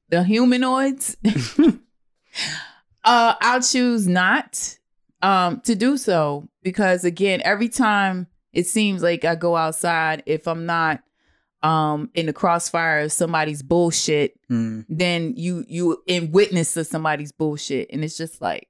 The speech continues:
Speaker 1: it's all the, like, it never fails. I can literally go down the street to Sheetz and some bullshit will happen, and, and it's
Speaker 2: Mm.
Speaker 1: literally that close. You know what I'm saying? Like, people just
Speaker 2: I almost
Speaker 1: on
Speaker 2: had to
Speaker 1: one.
Speaker 2: go off in there today too.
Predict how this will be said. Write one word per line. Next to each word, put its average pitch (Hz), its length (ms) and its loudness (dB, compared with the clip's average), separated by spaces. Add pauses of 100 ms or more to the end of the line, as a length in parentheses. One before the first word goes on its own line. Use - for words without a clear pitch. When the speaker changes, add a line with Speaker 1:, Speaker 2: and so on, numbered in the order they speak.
Speaker 1:
it's 196 240 2
all 214 220 2
the, - 140 -8
like, 180 400 0
it 196 100 2
never 220 240 0
fails. 190 500 -2 (340)
I 226 120 2
can 240 220 4
literally 233 360 4
go 196 180 2
down 196 200 2
the 180 60 -2
street - 260 -6
to 170 60 -2
Sheetz 170 420 -4 (280)
and 190 160 0
some 185 180 0
bullshit 170 380 -2
will 156 80 -4
happen, 139 320 -4 (220)
and, 196 240 -2
and 190 160 -2
it's 185 180 -4
Speaker 2:
Mm. 190 80 2
Speaker 1:
literally 190 460 6
that 165 280 0
close. 156 440 -2 (120)
You 180 140 0
know 175 60 2
what 175 100 0
I'm 175 100 -4
saying? 175 440 0 (440)
Like, 175 180 2
people 220 260 2
just 208 260 -2
Speaker 2:
I 135 60 2
almost 123 280 4
Speaker 1:
on 127 40 4
Speaker 2:
had - 60 4
to - 60 2
Speaker 1:
one. 147 40 -2
Speaker 2:
go 131 120 2
off 127 120 -2
in 135 60 4
there 131 120 2
today 131 220 2
too. 123 300 0